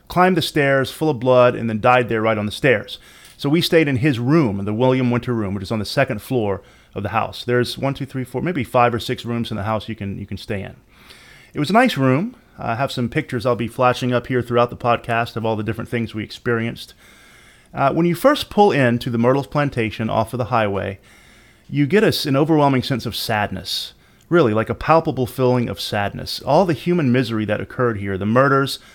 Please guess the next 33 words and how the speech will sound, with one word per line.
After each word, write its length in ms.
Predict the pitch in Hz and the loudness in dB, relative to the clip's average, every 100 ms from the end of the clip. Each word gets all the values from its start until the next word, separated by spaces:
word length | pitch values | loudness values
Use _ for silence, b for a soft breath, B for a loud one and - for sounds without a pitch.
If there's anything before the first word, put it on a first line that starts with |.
| B B | B B
the 160 | 117 123 | -4 -2
intrigue, 380 | 131 - 135 | 0 -2 -4
the 80 | 110 | -6
poisoning, 540 | - 139 143 131 131 120 | -6 -2 0 0 -2 -2
the 80 | |
slavery 840 | 92 - 120 135 147 156 156 156 - _ _ | -4 0 4 4 4 0 -4 -6 -12 _ _
in 140 | - 127 | -4 0
and 100 | 123 | 2
of 120 | 120 | 2
itself, 560 | - - 135 139 131 - B B B B B B - | -2 0 2 2 -2 -18 B B B B B B -6
war, 500 | 104 127 139 147 143 | 2 6 6 6 2
you 160 | 135 | -2
know, 140 | 131 120 | 0 0
just, 200 | 113 - | -2 -4
there's 160 | 127 | -6
so 200 | - 196 | -4 -2
much 160 | 190 156 | 0 -2
human 260 | - 147 123 | -2 0 2
misery. 300 | 123 98 110 | 0 -2 -4
It 60 | |
was 100 | 120 | 0
also 360 | 147 151 143 117 | 2 2 0 -2
a, 80 | - | -2
a 260 | 107 101 | -2 -2
s-, 220 | 107 - | -6 -12
a 60 | - | -8
Confederate 420 | 120 113 139 110 | -6 0 2 2
hospital 520 | 90 123 - 143 127 | 0 -2 -2 -4 -4
for 140 | 127 101 | -4 -6
soldiers 500 | - 123 120 127 - | -2 0 0 -4 -6
at 60 | |
one 140 | 113 127 | -6 -6
point. 360 | - 127 123 | -6 -6 -6